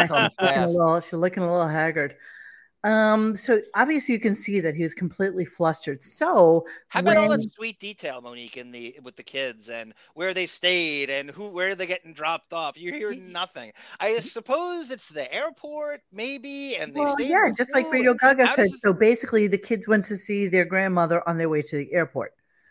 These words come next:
Speaker 2: So he probably went with them. He then dropped them off at J F K or something and then went home.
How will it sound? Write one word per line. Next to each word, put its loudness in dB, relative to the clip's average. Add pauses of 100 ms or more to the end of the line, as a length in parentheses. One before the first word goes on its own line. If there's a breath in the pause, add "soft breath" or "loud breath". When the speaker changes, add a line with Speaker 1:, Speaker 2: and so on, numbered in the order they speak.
(340)
Speaker 2:
So 4
he -2
probably 0
went 0
with -4
them. 2 (380 loud breath)
He -2
then 2 (140)
dropped 0
them 4
off 2
at -2
J 2
F 0
K 0
or 0
something -4 (320)
and -2
then 0
went -2
home. -12